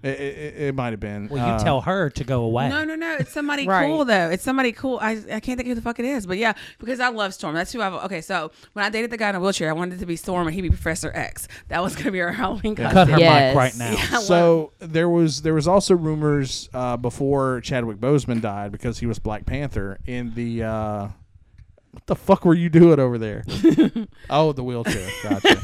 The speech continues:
Speaker 3: <laughs> I
Speaker 1: So,
Speaker 3: can't.
Speaker 1: so Chadwick Boseman, before he died, uh, they were supposed to bring Storm in
Speaker 3: Mm-hmm.
Speaker 1: on the new Black Panther movie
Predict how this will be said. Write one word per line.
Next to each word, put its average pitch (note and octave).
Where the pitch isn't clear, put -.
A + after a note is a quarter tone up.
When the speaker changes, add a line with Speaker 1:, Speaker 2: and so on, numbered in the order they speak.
Speaker 3:
<laughs> -
I A#3
Speaker 1:
So, E3
Speaker 3:
can't. D#3+
Speaker 1:
so D#3+
Chadwick F3
Boseman, D3+
before C3
he C3+
died, A#2
uh, A#2
they B2
were B2+
supposed D#3
to D3+
bring C3+
Storm E3+
in G2
Speaker 3:
Mm-hmm. E3
Speaker 1:
on A2+
the A2
new A2
Black A2+
Panther D#3+
movie G2